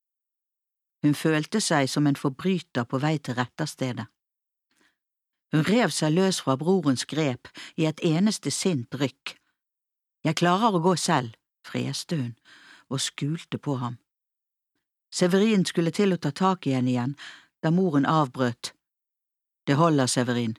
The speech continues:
la henne gå selv. Hun vet at det ikke er noen vei utenom.» «Mor, jeg trodde virkelig at Marte var på Mydla. Jeg ante ikke at hun fortsatt var i byen»,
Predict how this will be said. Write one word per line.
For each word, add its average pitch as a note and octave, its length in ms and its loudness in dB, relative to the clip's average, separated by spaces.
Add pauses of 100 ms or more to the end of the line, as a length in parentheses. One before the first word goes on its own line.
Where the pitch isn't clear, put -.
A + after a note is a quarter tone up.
(160)
la C#3 140 2
henne D3 180 4
gå E3 220 2
selv. B2+ 320 0 (880)
Hun F3 180 4
vet G3+ 360 0 (360)
at D#3+ 200 0
det D#3 200 0
ikke G3 300 0
er E3 100 4
noen D3+ 280 4
vei D3 260 4
utenom.» B2 480 -2 (2250)
«Mor, F#3 400 0 (320)
jeg A#3 240 2
trodde F#3 400 0
virkelig F3+ 400 0
at D3+ 140 0
Marte E3 420 0
var E3+ 220 2
på C3+ 100 0
Mydla. C3 460 0 (640)
Jeg - 180 2
ante A3+ 460 0
ikke F3 220 0 (260)
at F#3 100 -2
hun F3 160 4
fortsatt E3+ 540 -2
var F#3+ 200 2
i C#3 60 2
byen», C3+ 460 -2